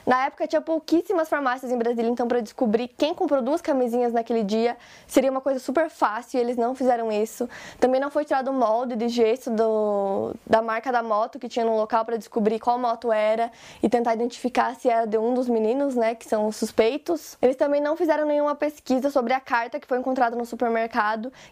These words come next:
e, além disso, foi feito um retrato falado que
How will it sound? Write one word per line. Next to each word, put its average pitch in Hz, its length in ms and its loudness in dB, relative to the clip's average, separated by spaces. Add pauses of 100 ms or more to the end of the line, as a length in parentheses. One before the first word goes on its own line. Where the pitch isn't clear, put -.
e, 262 60 6
além 277 260 0
disso, 277 280 -2
foi 277 120 2
feito 269 180 0
um 277 40 -2
retrato 277 420 -2
falado 247 640 -2
que 240 520 0